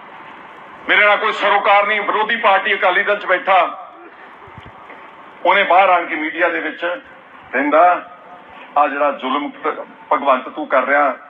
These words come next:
ਸਿਰਫ ਇਸ ਕਰਕੇ ਕਿਉਂਕਿ ਖਹਿਰਾ ਬੋਲਦਾ ਵਾ।" ਤੇ ਬਿਕਰਮ ਮਜੀਠੀਆ ਨੇ ਕਿਹਾ, "ਖਹਿਰੇ ਨਾਲ ਜ਼ੁਲਮ ਹੋਇਆ ਮੇਰੇ ਵੀਰੋ।" ਮੈਂ ਉਹਦਾ ਵੀ ਸ਼ੁਕਰੀਆ ਅਦਾ ਕਰਦਾ ਔਰ ਮੈਂ ਹੰਡਰਡ ਪਰਸੈਂਟ no authority ਨਾਲ ਕਹਿੰਦਾ ਕਿ ਜਿੱਦਾਂ ਧੱਕਾ ਮੇਰੇ ਨਾਲ ਕੀਤਾ,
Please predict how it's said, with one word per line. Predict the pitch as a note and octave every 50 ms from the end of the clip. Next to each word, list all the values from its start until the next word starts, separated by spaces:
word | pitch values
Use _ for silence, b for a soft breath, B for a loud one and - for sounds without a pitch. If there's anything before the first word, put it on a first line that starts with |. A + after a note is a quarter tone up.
| - - -
ਸਿਰਫ | A#3+ C4 B3+
ਇਸ | A#3+ A3+ A3 G#3
ਕਰਕੇ | - G#3+ F#3+ F3+ - F#3
ਕਿਉਂਕਿ | F3+ F3+ F3+ - F3 E3+
ਖਹਿਰਾ | - D3 D3+ D#3+ F3 E3 C#3 - - - - - - - - - -
ਬੋਲਦਾ | - C3+ C#3 C#3+ D3+ D3+ C#3+ - D#3
ਵਾ।" | D3 D3 C3 A#2+ - - - - - - - - - - - -
ਤੇ | C#3+
ਬਿਕਰਮ | C3+ D3+ D3 D#3 D#3 D3+
ਮਜੀਠੀਆ | D3 C#3+ - C3+ C3 - - C#3+
ਨੇ | C3+ C#3
ਕਿਹਾ, | C3+ C#3 C#3 C#3
"ਖਹਿਰੇ | C3 - C3 B2+ A#2+ C3
ਨਾਲ | C3 B2+ B2 - - - -
ਜ਼ੁਲਮ | C3 C#3 - C#3 C3
ਹੋਇਆ | B2 A#2 A2+ G2+ G2 G2+
ਮੇਰੇ | F#2+ F#2+ F#2 F#2+
ਵੀਰੋ।" | F2+ E2 E2+ - - - - - - - - - - - - - - - - - - - - - - - - -
ਮੈਂ | F#3+
ਉਹਦਾ | G3 G#3+ A#3+ C4
ਵੀ | C#4 C#4+
ਸ਼ੁਕਰੀਆ | C4 - - - A#3+ A#3 A3+ G#3+
ਅਦਾ | G3+ G3+ G3
ਕਰਦਾ | F#3 F3+ F3+ F3 F#3+
ਔਰ | G3+ A3+ A3+
ਮੈਂ | G#3+ A3+ A#3 A#3 A3+ G3 - - - - - - - - - - - - G3+
ਹੰਡਰਡ | B3+ D4 D#4 D#4 E4 D#4+ D#4 -
ਪਰਸੈਂਟ | D4+ D4 C4+ - C4+ D4
no | C4+ A#3+ A#3 A#3+ B3+ C4+ C4+ - - - - - - - - - -
authority | - - - C4 C#4 C#4+ C#4+ D4 C#4
ਨਾਲ | C4+ C4+
ਕਹਿੰਦਾ | B3+ A#3+ B3 B3 C4
ਕਿ | B3+ B3 A#3+
ਜਿੱਦਾਂ | - A3+ A3 - B3 B3+
ਧੱਕਾ | B3+ - - - - A#3+ A3+ A3+
ਮੇਰੇ | A3 A3 A3 A3 A3+
ਨਾਲ | A3+ A3+ A3
ਕੀਤਾ, | - G#3+ G#3+ - A#3 A3 A3 G3+ -